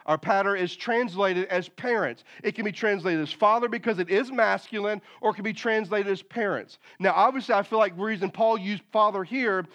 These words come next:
was because he's talking to the family unit. The dad is the head of the household, but really can be translated to parents. And so as we look at this passage,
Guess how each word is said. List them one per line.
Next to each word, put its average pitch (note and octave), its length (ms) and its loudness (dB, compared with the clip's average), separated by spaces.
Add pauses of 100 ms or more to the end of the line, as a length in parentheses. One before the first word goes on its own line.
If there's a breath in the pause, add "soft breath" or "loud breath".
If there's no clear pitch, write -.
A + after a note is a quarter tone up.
(180 loud breath)
was F#3+ 160 -4
because G3+ 340 0
he's F#3 140 -6
talking G3 420 0
to G#3 280 -4 (160 loud breath)
the F#3+ 80 -2
family G#3+ 380 0
unit. G3+ 340 0
The E3+ 80 -2
dad F#3+ 320 2
is E3 100 -10
the G3 80 -2
head G3 120 2
of F#3 60 -4
the F#3 60 -2
household, F#3+ 460 2 (180 loud breath)
but G3+ 120 0
really C#4 260 0
can D4 140 -4
be B3+ 100 -2
translated A3 640 0
to F#3+ 80 -2
parents. F3+ 380 -2
And E3+ 80 -4
so G3 160 0
as F3 140 -2
we A3+ 200 -2
look C4+ 260 -2
at A#3+ 100 -8
this G#3 200 -10
passage, B3 640 -2